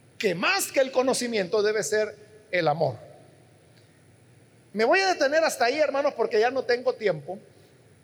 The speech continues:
pero al menos llevémonos esa enseñanza, y es de que el conocimiento bienvenido sea,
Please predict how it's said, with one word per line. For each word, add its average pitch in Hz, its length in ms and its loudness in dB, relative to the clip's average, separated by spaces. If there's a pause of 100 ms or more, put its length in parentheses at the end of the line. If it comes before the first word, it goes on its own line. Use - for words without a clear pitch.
(1000)
pero 220 320 0 (760)
al 220 160 -2
menos 262 220 0
llevémonos 254 500 0
esa 247 160 -4
enseñanza, 247 720 -6 (920)
y 226 200 -2
es 240 160 0
de 269 160 4
que 220 800 -2 (1000)
el 220 140 -2
conocimiento 247 680 0
bienvenido 247 640 0
sea, 247 440 0